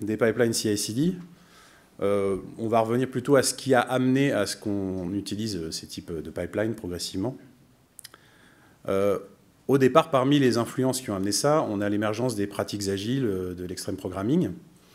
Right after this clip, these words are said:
Donc l'émergence des tests unitaires, donc j'imagine que parmi vous, il y en a beaucoup, s'il y a, il y a beaucoup de développeurs donc, qui pratiquent déjà les tests unitaires.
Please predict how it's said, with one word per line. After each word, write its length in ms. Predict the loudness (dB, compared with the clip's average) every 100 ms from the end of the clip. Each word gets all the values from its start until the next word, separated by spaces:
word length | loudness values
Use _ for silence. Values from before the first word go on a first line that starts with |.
| -18 -16 -18 -20 -20 _ _
Donc 100 | -4
l'émergence 380 | -2 0 -2 -2
des 140 | -4
tests 280 | -2 -2 0
unitaires, 380 | -2 2 4 4
donc 100 | 0
j'imagine 320 | -4 -4 -4
que 220 | -4 -6
parmi 320 | -4 -4 -4
vous, 100 | -4
il 40 | -4
y 40 |
en 40 | -4
a 60 |
beaucoup, 440 | -6 -8 -6 -8 -8
s'il 240 | -10 -8
y 40 |
a, 40 | -8 -6
il 80 |
y 40 | -8
a 40 |
beaucoup 180 | -8 -8
de 60 | -6
développeurs 440 | -4 -4 -2 -2
donc, 140 | -4
qui 120 | -8 -8
pratiquent 340 | -8 -8 -6
déjà 200 | -4 -4
les 120 | -4
tests 240 | -4 -4 -4
unitaires. 320 | 0 0